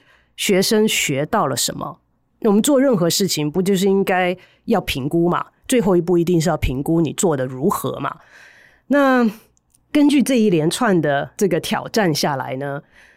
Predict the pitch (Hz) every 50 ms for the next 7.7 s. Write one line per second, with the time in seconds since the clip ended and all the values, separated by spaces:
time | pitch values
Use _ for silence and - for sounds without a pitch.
0 | _ _ - - 233 226 226 214 208 208 196 196 180 165 - - - _ _ _
1 | _ _ - 175 175 160 196 196 226 214 190 190 196 185 180 170 - 185 180 185
2 | 185 196 185 180 170 165 165 - _ _ - 190 170 156 156 - - 196 135 185
3 | 277 269 269 190 143 123 - - _ _ _ - - 214 208 208 208 202 - -
4 | 262 302 359 320 196 131 143 - - _ _ - - 180 151 - 190 196 226 220
5 | - 208 156 131 131 143 151 170 175 143 139 - 190 170 143 135 156 156 143 131
6 | 127 127 - - 151 151 151 147 131 135 - - - - - - - - - 240
7 | 226 - 302 233 202 - - 208 190 160 135 123 117 -